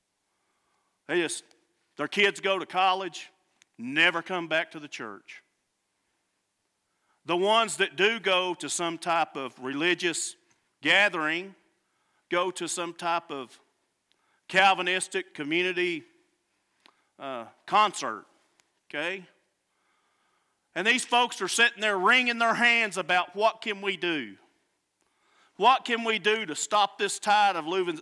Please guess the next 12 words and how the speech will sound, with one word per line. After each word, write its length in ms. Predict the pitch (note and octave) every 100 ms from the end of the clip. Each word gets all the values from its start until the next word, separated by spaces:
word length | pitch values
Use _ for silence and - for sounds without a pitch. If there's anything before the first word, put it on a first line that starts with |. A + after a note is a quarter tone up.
| E3+
losing 340 | F#3+ G3+ D#3
seventy-five 760 | - G3+ G3 F#3+ F3+ G3 F#3+ -
percent 300 | D3 F#3+ F3
of 100 | D#3
our 140 | D3+
young 260 | D3 F3+ F3
people? 440 | - B2+ - G2+ _ _ _ _ _ _ _ _ _ _ _ _ _ _ _
We 120 | D3+
gotta 380 | F#3 F3 C3+ G#2+ - _ _
have 260 | G3 G3+ F#3+
more 240 | G#3+ G#3
classes. 760 | - A3 A3 G3 C#3+ G#2 -